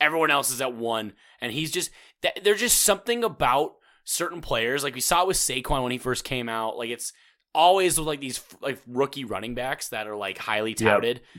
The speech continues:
Speaker 2: I mean, Zeke's rookie year
Speaker 1: Yeah,
Speaker 2: was
Speaker 1: like,
Speaker 2: nuts.
Speaker 1: you're just
Speaker 2: Yeah.
Speaker 1: like, they just, they, they got the, they got the rookie legs. They got fresh legs. And it's just,
Speaker 2: Mm-hmm.
Speaker 1: time hasn't hurt them yet. They haven't been,
Speaker 2: Yeah.
Speaker 1: like, you know,
Speaker 2: It
Speaker 1: become,
Speaker 2: will. It
Speaker 1: it,
Speaker 2: will
Speaker 1: it
Speaker 2: hurt
Speaker 1: will,
Speaker 2: them.
Speaker 1: like, in two years, but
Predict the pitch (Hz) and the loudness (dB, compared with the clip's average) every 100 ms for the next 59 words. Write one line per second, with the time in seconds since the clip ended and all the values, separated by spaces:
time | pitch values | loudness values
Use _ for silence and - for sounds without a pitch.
0 | - _ 117 131 127 104 127 135 - 123 | -20 _ 4 6 6 6 6 6 4 2
1 | - - 123 117 120 185 120 - 165 113 | 2 2 4 6 8 10 8 4 2 4
2 | 107 107 - 165 170 175 165 - 185 180 | 2 0 -2 0 2 4 2 0 -4 -4
3 | 202 - 185 160 165 170 - - 147 165 | -6 -6 -10 -10 -8 -8 -8 -8 -6 -4
4 | 180 175 143 185 160 143 135 110 - 143 | -4 -4 -4 -4 -2 0 0 -2 -4 -6
5 | 147 - 147 - 120 110 101 - - 131 | -4 -2 -2 0 0 0 -2 -4 -4 -6
6 | 123 - 131 127 - - 110 104 98 95 | -6 -6 -4 -4 -4 -4 -6 -4 -4 -6
7 | - _ - _ _ - - - - 151 | -10 _ -20 _ _ -20 -16 -6 0 0
8 | 151 131 123 113 117 113 107 101 95 92 | 0 -2 -4 -6 -10 -8 -8 -4 -4 -6
9 | _ 120 113 131 123 117 113 107 98 98 | _ -6 -2 -2 -2 -4 0 4 4 2
10 | - _ 113 98 92 92 - 139 165 165 | -4 _ -12 -10 -10 -12 2 6 8 10
11 | 113 95 135 131 151 147 147 127 113 123 | 10 6 4 6 8 6 6 4 2 0
12 | 120 - 107 117 107 92 85 - 95 85 | -4 -8 -12 -8 -8 -8 -10 -12 -12 -12